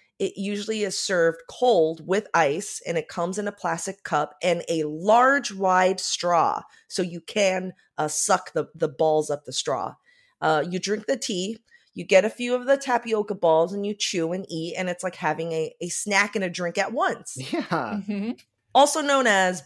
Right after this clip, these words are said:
Speaker 1: bubble tea, pearl tea, tapioca tea, you know, boba has really become just a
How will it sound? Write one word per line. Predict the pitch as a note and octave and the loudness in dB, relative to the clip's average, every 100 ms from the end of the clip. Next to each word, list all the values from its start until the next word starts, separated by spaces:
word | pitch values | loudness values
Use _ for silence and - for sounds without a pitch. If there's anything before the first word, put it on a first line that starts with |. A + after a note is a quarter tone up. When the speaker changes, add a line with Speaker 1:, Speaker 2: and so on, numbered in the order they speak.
| - | 4
Speaker 1:
bubble | B3 C#4+ C#4 | 4 4 -2
tea, | - C4+ B3 A#3+ A#3+ - | -4 -4 -4 -6 -8 -12
pearl | - A3 G#3+ A3 | -2 4 6 4
tea, | G#3+ - G#3 G3 F#3+ F#3 | 2 -6 -6 -6 -8 -6
tapioca | G3+ F3 E3+ E3+ G3 G3+ G3+ | 0 0 0 -2 0 0 -2
tea, | G3 - F#3+ F3+ F3 E3+ | -6 -6 -6 -4 -6 -6
you | G3 | -4
know, | F3 E3 | 2 0
boba | E3 G#3 A3 A3 | 2 0 2 2
has | G3 F3 D3 | 2 -2 -2
really | E3+ E3 | -2 -2
become | D#3+ D3+ - D#3 D3+ | -6 -8 -6 -8 -6
just | D#3 | -8
a | - | -6